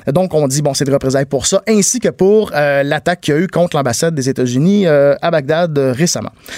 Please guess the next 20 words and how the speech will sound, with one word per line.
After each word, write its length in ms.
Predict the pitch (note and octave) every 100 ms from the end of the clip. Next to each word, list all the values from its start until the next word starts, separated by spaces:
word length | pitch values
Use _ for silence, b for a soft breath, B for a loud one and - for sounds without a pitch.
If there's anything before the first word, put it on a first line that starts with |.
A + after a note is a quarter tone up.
| B B -
Mais 340 | A3 D#4+ - _ _ _ -
il 60 |
faut 140 | D#3 F3+
aussi 220 | F3+ C#4
qu'on, 180 | - F#3
faut 100 | F#3
aussi 160 | -
voir 120 | C#4 A#3+
ça 100 | D4
d'une 100 | G#3
autre 120 | A3
façon, 300 | A#3 - C4+
c'est-à-dire, 420 | - D3 F3+ A3+ B B B
c'est 120 | - F3
une 80 |
manière 380 | F3+ F#3 A#3+ B3+
aussi 340 | E3+ - - G3+
d'envoyer 760 | D3 A3+ C4+ F3 F3 F3 B3+
un 100 | F3
message 680 | E3 E3 A#3 C4+ E3 A#2 -